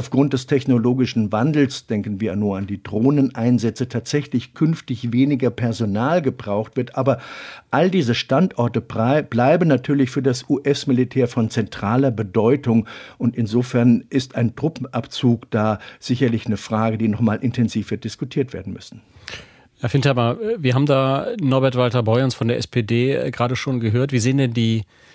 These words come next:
Speaker 2: anderen Reaktionen in der Hauptstadt aus?
Speaker 1: Naja, da würde ich mal sagen, nüchtern bis abgeklärt. Und das hat vor allem auch was mit der amtierenden U-S-Regierung zu tun. Sollte es zu einem Abzug von U-S-Truppen aus Deutschland kommen, dann werde man dies zur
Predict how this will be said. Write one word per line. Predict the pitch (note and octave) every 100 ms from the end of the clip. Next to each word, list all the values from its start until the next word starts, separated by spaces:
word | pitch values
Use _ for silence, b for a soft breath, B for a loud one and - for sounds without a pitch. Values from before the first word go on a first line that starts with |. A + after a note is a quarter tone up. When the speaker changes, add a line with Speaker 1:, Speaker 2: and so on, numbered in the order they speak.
| b b
Speaker 2:
anderen | C3 D3 C#3+ A#2 G#2+ G#2+ G2+ -
Reaktionen | A2 G2+ - - A#2 G#2 G#2
in | B2
der | G#2+
Hauptstadt | A2 B2 - A#2 -
aus? | B1 - - _ _ _ _ _ _ B B B
Speaker 1:
Naja, | C#3 C#3+ C#3+
da | C3+
würde | C#3
ich | C3
mal | C3+
sagen, | B2 B2+ B2+ C#3 C3+
nüchtern | D3+ - D3 C3
bis | B2+ B2+ - -
abgeklärt. | C3 B2+ C3+ A#2 - G#2+ G#2+
Und | G#2+
das | A#2+ -
hat | A#2+
vor | - B2
allem | A2+ A#2 A2+
auch | A2+ A#2
was | A2 -
mit | A2+ -
der | G#2
amtierenden | G2+ - B2+ G#2+ G#2 -
U-S-Regierung | B2 A#2+ B2 - G2 G#2 G2 -
zu | A2
tun. | - A2 A2 B B B
Sollte | A2 G#2+ C3+ E3 D3
es | C3
zu | -
einem | B2 B2+ A#2+
Abzug | C3 C3 - B2+
von | A#2+
U-S-Truppen | A#2 - B2 - C3 C3+ A#2+
aus | A#2+
Deutschland | - A#2 - A2 G#2
kommen, | - B2+ C3
dann | A2+ A2 G2+
werde | B2 C3+
man | A#2+ A#2
dies | B2+ C3+ - -
zur | B2+